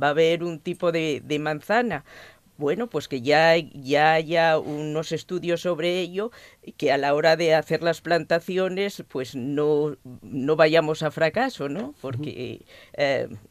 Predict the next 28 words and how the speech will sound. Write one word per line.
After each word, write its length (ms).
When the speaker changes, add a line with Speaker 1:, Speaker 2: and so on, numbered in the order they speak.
Speaker 1:
claro, 340
el 160
manzano 680
no 140
es, 220
no 200
es 100
como 220
una 180
berza 400
que 160
al 160
año 280
Speaker 2:
<laughs> 20
Speaker 1:
siguiente 720
ya 80
Speaker 2:
Bueno, 180
Speaker 1:
sabes 280
Speaker 2:
bueno, 140
Speaker 1:
lo 60
que 160
hay, 240
Speaker 2:
sí. 40
Speaker 1:
entonces 500
como 380
que 220
a 60
los 380